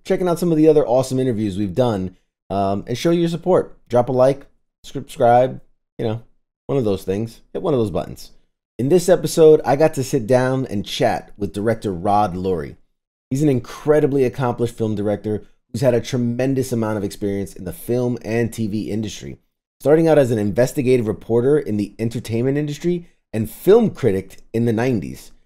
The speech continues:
Uh, he's written and directed numerous titles, including The Contender, Straw Dogs, The Last Castle, and many more. Uh, his most recent movie is The Outpost,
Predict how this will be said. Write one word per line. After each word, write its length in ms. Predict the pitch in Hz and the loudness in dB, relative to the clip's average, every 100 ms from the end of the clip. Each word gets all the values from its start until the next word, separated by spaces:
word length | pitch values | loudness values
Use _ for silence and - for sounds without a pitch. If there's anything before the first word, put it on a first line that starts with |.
| _ _ - | _ _ -4
Uh, 260 | 104 107 - | -2 0 0
he's 200 | 113 123 | -2 -4
written 340 | 92 143 175 | 2 2 2
and 140 | 165 135 | 0 0
directed 500 | 120 131 123 98 110 | 0 -2 -2 -6 -2
numerous 400 | 147 165 160 - | 0 2 0 -2
titles, 480 | 135 117 113 113 | 2 2 2 0
including 460 | 73 101 - 110 107 | -4 -8 -2 -2 -2
The 100 | 95 | -6
Contender, 800 | - 90 - 127 147 151 160 160 _ _ | -8 -10 -6 -4 0 0 0 -4 _ _
Straw 420 | - - 127 131 135 | -20 -6 2 4 4
Dogs, 540 | 127 127 127 127 - | 4 4 4 2 -6
The 120 | - | -4
Last 380 | 92 107 117 117 | -2 0 -2 -2
Castle, 540 | 127 104 107 - 110 | -2 0 -2 -4 -6
and 240 | - 90 90 | -4 -8 -6
many 220 | 95 98 | -4 -4
more. 380 | 80 78 62 - _ _ _ _ _ - | -6 -8 -10 -14 _ _ _ _ _ -6
Uh, 120 | 190 | -2
his 160 | 202 156 | -2 2
most 220 | 165 165 | 2 2
recent 500 | 135 165 180 180 143 | 0 0 2 0 0
movie 460 | 131 147 131 113 87 | 2 2 2 0 -2
is 140 | 101 | -4
The 160 | 107 - | -6 -4
Outpost, 640 | 117 110 - 80 82 - | -6 -6 -6 -8 -10 -18